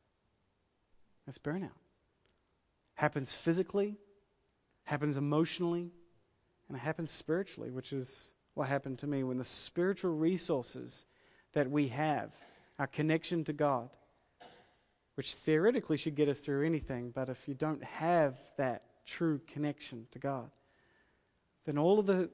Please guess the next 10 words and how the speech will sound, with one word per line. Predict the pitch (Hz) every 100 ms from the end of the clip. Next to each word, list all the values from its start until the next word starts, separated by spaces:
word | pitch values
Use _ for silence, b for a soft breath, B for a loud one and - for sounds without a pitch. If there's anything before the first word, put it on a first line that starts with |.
| -
the | 160
resources | 156 180 175 170 143
that | 143
you |
have | 139 143
eventually | 135 143 165 - 160
would | 139
just | 143 -
get | 151
depleted. | 139 - 135 123